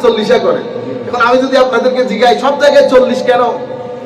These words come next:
মূসা আলাইহিস ইসলাম তুর পাহাড়ে চল্লিশ দিন, আপনার মায়ের পেটের সন্তান চল্লিশ দিন পর পর বড় হয়, আমার নবীর ওহী চল্লিশ দিন, আমার নবীর ওহী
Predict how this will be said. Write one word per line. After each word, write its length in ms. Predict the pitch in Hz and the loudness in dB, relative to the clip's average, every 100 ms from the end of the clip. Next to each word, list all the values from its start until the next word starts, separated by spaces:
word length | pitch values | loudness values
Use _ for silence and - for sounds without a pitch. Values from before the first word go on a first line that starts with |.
| - - - 202 | -14 -14 -8 -2
মূসা 260 | 269 277 | 0 4
আলাইহিস 240 | 277 269 254 | 4 4 2
ইসলাম 200 | 269 254 | 0 2
তুর 200 | 254 247 | 0 2
পাহাড়ে 320 | 247 262 254 | 2 4 4
চল্লিশ 280 | 240 226 226 | 4 2 2
দিন, 280 | 214 220 202 | 0 -2 0
আপনার 460 | 233 240 254 240 | 0 0 0 0
মায়ের 300 | 233 254 254 254 | 0 2 2 2
পেটের 220 | 247 254 | 2 0
সন্তান 400 | 254 262 262 262 247 | 0 0 2 0 0
চল্লিশ 240 | 247 247 | -2 -2
দিন 180 | 240 269 | -4 -2
পর 100 | 247 - | -2 0
পর 120 | 220 | 0
বড় 200 | 220 226 | 2 0
হয়, 220 | 220 233 233 | 2 2 2
আমার 200 | 254 277 | 0 0
নবীর 240 | 254 247 247 | -2 2 4
ওহী 180 | 240 269 | 4 4
চল্লিশ 280 | 247 247 247 | 0 0 -2
দিন, 380 | - 254 - - - - | -4 -4 -4 -6 -8 -8
আমার 180 | 226 254 | -4 -2
নবীর 240 | 254 233 | -2 0
ওহী 340 | 240 202 349 | 2 2 2